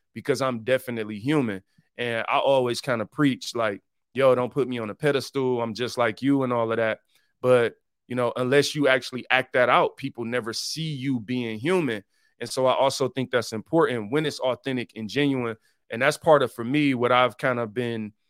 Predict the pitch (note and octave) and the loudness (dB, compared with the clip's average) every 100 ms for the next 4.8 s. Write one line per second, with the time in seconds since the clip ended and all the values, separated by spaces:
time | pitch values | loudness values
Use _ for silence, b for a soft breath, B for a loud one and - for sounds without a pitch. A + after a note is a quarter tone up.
0 | _ _ - A#2+ D3 D3 C3 C#3 C3+ B2+ | _ _ -2 2 2 2 -4 -2 -2 0
1 | B2+ B2 A#2+ - - - A#2+ B2+ B2 A#2 | -2 -2 -6 -8 -14 -14 -8 -2 0 2
2 | A2+ A#2 B2 A#2+ - D3 C3 B2+ B2 A#2+ | 0 -4 -8 -8 -6 -4 -2 -2 0 2
3 | B2+ C3 A2 A#2+ A#2 A2+ A2 B2 A#2 A#2 | 4 2 2 0 0 -4 -4 -4 -4 -2
4 | A2 G#2+ G#2 - D3+ C#3+ B2 | 0 0 -2 -2 4 4 4